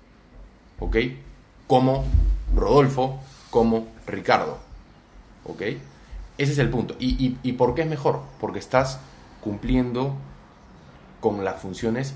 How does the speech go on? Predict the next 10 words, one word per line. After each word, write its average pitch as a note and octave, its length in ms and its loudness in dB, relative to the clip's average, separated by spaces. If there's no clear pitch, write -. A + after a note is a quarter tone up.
para F#2+ 160 -2
las F2 160 -8
que A2+ 120 0
has A2+ 140 -4
evolucionado G#2 680 -4
miles B2+ 640 0
de G2+ 140 -8
millones G2+ 580 -6
de G2+ 120 -4
años. D2 360 -8